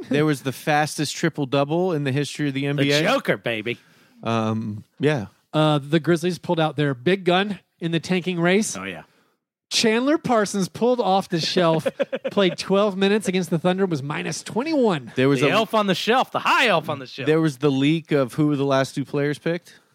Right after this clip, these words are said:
Speaker 1: Oh, yeah, yeah.
Speaker 2: That leaked.
Speaker 1: Oh,
Speaker 2: So
Speaker 1: it
Speaker 2: it
Speaker 3: was
Speaker 2: was Al,
Speaker 3: wonderful.
Speaker 1: Everyone
Speaker 2: Al
Speaker 1: was right.
Speaker 2: Horford.
Speaker 1: Everyone,
Speaker 2: Yeah, everyone
Speaker 1: everyone was
Speaker 2: figured
Speaker 1: right. <laughs>
Speaker 2: it. And we'll all be able
Speaker 3: Marcus
Speaker 2: to.
Speaker 3: Aldridge, I'm not a, I'm not a flashy player.
Speaker 2: I think it'll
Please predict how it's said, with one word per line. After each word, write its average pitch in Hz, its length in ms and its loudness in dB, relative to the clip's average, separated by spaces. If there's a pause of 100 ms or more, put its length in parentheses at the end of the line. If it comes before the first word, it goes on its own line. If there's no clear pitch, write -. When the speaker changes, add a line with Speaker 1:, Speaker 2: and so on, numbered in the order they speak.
(120)
Speaker 1:
Oh, 208 180 2
yeah, 202 220 -2
yeah. 196 60 -2
Speaker 2:
That 120 180 -2
leaked. 131 400 -6 (120)
Speaker 1:
Oh, 139 100 -6
Speaker 2:
So 135 40 0
Speaker 1:
it 120 40 2
Speaker 2:
it 117 40 2
Speaker 3:
was 123 120 0
Speaker 2:
was 117 100 -4
Al, 147 60 0
Speaker 3:
wonderful. 131 540 -2
Speaker 1:
Everyone 180 280 0
Speaker 2:
Al 190 80 -2
Speaker 1:
was 143 100 2
right. 165 220 2
Speaker 2:
Horford. 147 220 -2
Speaker 1:
Everyone, 156 60 -2 (120)
Speaker 2:
Yeah, - 20 0
everyone 151 380 0
Speaker 1:
everyone 185 340 0
was 185 120 0
Speaker 2:
figured 151 240 -2 (120)
Speaker 1:
right. 202 120 0
<laughs> - 40 -20
Speaker 2:
it. 214 80 -10
And 220 200 0
we'll 208 100 2
all 196 200 0
be 196 160 0
able 190 100 2
Speaker 3:
Marcus 139 280 0
Speaker 2:
to. 131 80 2
Speaker 3:
Aldridge, 127 320 -2
I'm 117 140 -8
not 110 280 -4
a, 139 80 0
I'm 123 160 -4
not 120 140 -4
a 107 60 -4
flashy 104 340 -6
player. 98 380 -4 (100)
Speaker 2:
I 135 140 0
think 170 180 -6
it'll 165 340 -2